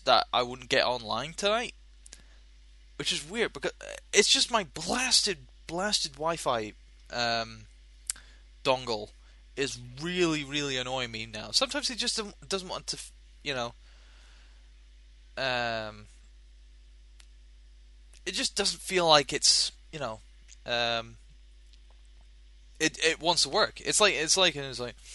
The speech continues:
"Yeah, I'm flashing here, but I'm not gonna connect to it. I'm not gonna connect. I'm not gonna connect it. No, no, no. You can go to hell." Unless you give me some,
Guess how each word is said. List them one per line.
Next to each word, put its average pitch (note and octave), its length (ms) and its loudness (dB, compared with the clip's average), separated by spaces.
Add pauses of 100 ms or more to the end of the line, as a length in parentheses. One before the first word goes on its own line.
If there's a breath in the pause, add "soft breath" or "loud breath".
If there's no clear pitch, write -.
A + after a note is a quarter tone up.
(500 loud breath)
"Yeah, E3+ 200 4
I'm E3 60 4
flashing F#3 420 0
here, C#3 240 -8 (1300)
but F#3+ 80 4
I'm C#4+ 80 2
not E4+ 160 2
gonna B3+ 160 4
connect G3+ 320 -4
to C#4 100 -2
it. - 80 -6 (140)
I'm G#3+ 180 -2
not D4 140 -6
gonna B3+ 160 2
connect. A3 440 -2 (220)
I'm F3 100 -12
not A3+ 180 -6
gonna A3 180 -4
connect G#3 300 -6
it. F3 160 -2 (220)
No, F3 160 -12 (200)
no, E3+ 160 -8 (720)
no. C#3+ 140 -4 (440)
You G3+ 80 -6
can A#3 80 -12
go C4 120 0
to A#3+ 80 2
hell." G3 200 2 (520)
Unless B3 260 2
you C#4 100 0
give B3 200 0
me B3 160 -2
some, A3 180 2